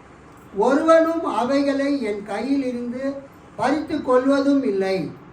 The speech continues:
அவைகளை எனக்கு தந்த என் பிதா எல்லாரிலும் பெரியவராய் இருக்கிறார்.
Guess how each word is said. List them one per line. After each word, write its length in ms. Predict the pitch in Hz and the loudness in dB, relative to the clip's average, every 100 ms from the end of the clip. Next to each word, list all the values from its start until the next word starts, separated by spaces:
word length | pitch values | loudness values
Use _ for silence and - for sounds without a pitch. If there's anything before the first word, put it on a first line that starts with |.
| - - - - - | -20 -20 -20 -20 -12
அவைகளை 840 | 165 226 285 302 302 285 294 285 208 | -6 0 2 4 2 2 2 0 -2
எனக்கு 500 | 208 226 220 208 190 | -2 -4 -6 -8 -6
தந்த 580 | 202 240 254 269 254 - - - - - | -6 -4 -4 -6 -6 -10 -16 -20 -20 -6
என் 280 | 208 220 - 226 | -2 -2 -4 -6
பிதா 460 | 240 269 269 240 - - - - 180 | -4 0 0 0 -6 -18 -20 -12 -6
எல்லாரிலும் 880 | 196 240 262 285 302 311 302 302 285 | -2 0 2 4 4 2 2 0 -2
பெரியவராய் 720 | 214 233 247 247 233 233 226 | -4 2 2 2 0 -4 -4
இருக்கிறார். 580 | 196 190 202 170 160 | -4 -4 -6 -6 -6